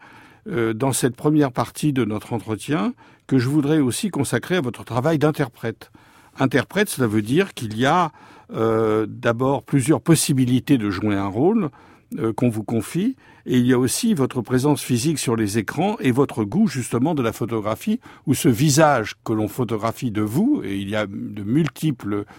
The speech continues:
photographies de vous dans des expositions, ce visage est aussi une interprétation de votre présence physique. Par ailleurs, je crois savoir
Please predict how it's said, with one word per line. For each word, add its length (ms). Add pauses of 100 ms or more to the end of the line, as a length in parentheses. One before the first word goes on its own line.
photographies 600
de 120
vous 260
dans 160
des 220
expositions, 720 (340)
ce 140
visage 440
est 120
aussi 260
une 120
interprétation 840
de 100
votre 280
présence 520 (380)
physique. 640 (460)
Par 160
ailleurs, 400
je 120
crois 220
savoir 560